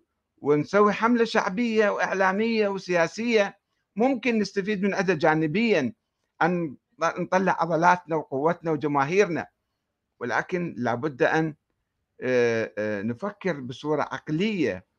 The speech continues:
وعلمية أنه ثم ماذا بعد ذلك؟ ماذا يجب أن نعمل؟ الآن إحنا عندنا مسؤوليات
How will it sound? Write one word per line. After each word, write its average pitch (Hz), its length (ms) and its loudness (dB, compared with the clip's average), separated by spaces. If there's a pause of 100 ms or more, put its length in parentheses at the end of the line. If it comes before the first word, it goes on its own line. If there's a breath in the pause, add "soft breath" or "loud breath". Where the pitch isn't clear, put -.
(240)
وعلمية 147 840 0 (400)
أنه 170 400 0
ثم 220 340 4
ماذا 202 300 8
بعد 156 260 2
ذلك؟ 160 480 4 (800)
ماذا 190 360 2
يجب 196 220 0
أن 175 120 2
نعمل؟ 185 480 2
الآن 220 640 2 (420)
إحنا 214 220 -4
عندنا 202 500 -4 (360)
مسؤوليات 175 840 0